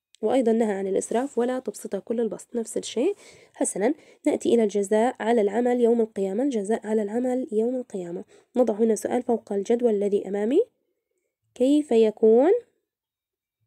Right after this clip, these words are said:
الجزاء على العمل يوم القيامة؟ إذن كيف بيكون الجزاء على العمل يوم القيامة؟ حسنا، يكون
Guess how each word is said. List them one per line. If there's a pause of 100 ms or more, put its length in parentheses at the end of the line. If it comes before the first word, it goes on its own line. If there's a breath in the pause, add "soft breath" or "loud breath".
(720)
الجزاء (1400)
على
العمل (800)
يوم
القيامة؟ (400 soft breath)
إذن
كيف
بيكون
الجزاء
على
العمل
يوم
القيامة؟ (1080)
حسنا، (2500 soft breath)
يكون